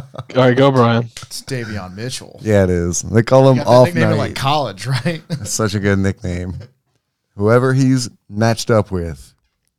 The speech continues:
Speaker 3: is doomed to have an off night. <laughs>
Speaker 1: I remember hearing that. That's great.
Speaker 3: <laughs> Yeah, it's a great nickname.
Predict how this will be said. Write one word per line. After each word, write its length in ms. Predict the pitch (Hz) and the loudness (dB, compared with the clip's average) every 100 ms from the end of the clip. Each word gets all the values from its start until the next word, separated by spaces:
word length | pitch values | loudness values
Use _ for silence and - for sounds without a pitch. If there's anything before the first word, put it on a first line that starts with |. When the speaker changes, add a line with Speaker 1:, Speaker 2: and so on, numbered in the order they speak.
| _ - | _ -20
Speaker 3:
is 100 | - | -8
doomed 340 | - 107 104 | 0 2 2
to 60 | 90 | -2
have 160 | 85 | -6
an 80 | 85 | -8
off 280 | 90 87 - | -8 -10 -10
night. 280 | 90 - - - - _ - | -12 -12 -14 -16 -18 _ -18
<laughs> 0 | 113 _ - - - - - - - _ _ _ _ _ _ | -18 _ -20 -14 -14 -14 -20 -20 -20 _ _ _ _ _ _
Speaker 1:
I 80 | 113 | -18
remember 240 | 117 117 101 | -14 -14 -12
hearing 320 | 110 107 101 | -14 -14 -18
that. 300 | 92 87 _ | -20 -20 _
That's 200 | 104 - | -18 -18
great. 340 | - 87 85 67 - | -18 -18 -20 -20 -20
Speaker 3:
<laughs> 200 | - - | -18 -4
Yeah, 80 | - | -4
it's 160 | 85 - | -4 -8
a 80 | 95 | -8
great 300 | - 95 87 | -4 -4 -2
nickname. 500 | 92 90 80 85 | -6 -6 -10 -8